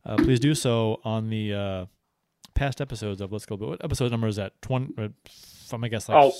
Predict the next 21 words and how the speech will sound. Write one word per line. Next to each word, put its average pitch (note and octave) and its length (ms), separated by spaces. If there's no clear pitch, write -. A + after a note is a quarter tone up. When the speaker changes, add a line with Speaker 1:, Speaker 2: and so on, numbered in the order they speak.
Speaker 1:
fifteen? C#3 340
Speaker 2:
please. C3+ 720
Like, F3+ 240
I G#3+ 120
Speaker 1:
<laughs> D#3+ 80
Speaker 2:
remember. B2+ 640
Speaker 1:
Oh, G#2+ 200
not D3 180
that D#3 120
important. B2+ 400
<laughs> - 200
Not F3 260
that F3+ 260
good C#3 120
of B2 60
a A#2 60
friend A2 220
of G2+ 60
the G#2+ 60
show. A#2+ 200
<laughs> - 60